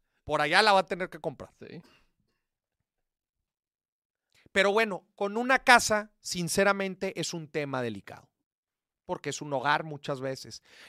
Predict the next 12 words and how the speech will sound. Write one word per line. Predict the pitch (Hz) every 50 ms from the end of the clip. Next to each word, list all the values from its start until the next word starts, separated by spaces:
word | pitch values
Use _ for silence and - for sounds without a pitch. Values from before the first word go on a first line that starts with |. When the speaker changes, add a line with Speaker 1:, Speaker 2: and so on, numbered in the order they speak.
| -
Speaker 1:
Y | - 220 254
Speaker 2:
Claro. | 277 285 277
Speaker 1:
las | - - -
hipotecas, | 277 240 - - - 302 - - 330 311 285 - 302 285 - - - - _ _ _ _ _ _
ah, | - - - 403 -
pues | - 247 208 214
está | 226 - - 294 294 285 269
el | 262 247
bien | 220 247 262 269 262
asegurado, | 247 226 - 220 196 190 190 196 214 226 226 226 226 220 220 214 -
pues, | - 202 185 170
este, | 185 175 - - 180 180 175 160